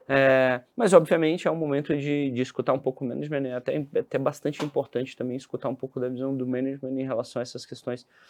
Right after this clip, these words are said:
relacionadas à China, uma vez que deve ser pauta, ah, da temporada de resultados, do call de resultados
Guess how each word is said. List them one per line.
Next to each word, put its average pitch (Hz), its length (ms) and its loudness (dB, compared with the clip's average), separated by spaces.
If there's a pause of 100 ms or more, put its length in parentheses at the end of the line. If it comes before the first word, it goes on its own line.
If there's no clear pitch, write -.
(320)
relacionadas 139 540 0
à 151 80 4
China, 165 240 -2
uma 165 140 -2
vez 143 160 0
que - 140 -8
deve 131 320 6
ser 135 300 -2 (500)
pauta, 135 560 4 (120)
ah, 120 680 4
da 131 240 8
temporada 123 460 2
de 123 80 -8
resultados, 127 580 -4
do 127 160 2
call 123 280 2
de 123 100 -8
resultados 120 560 -6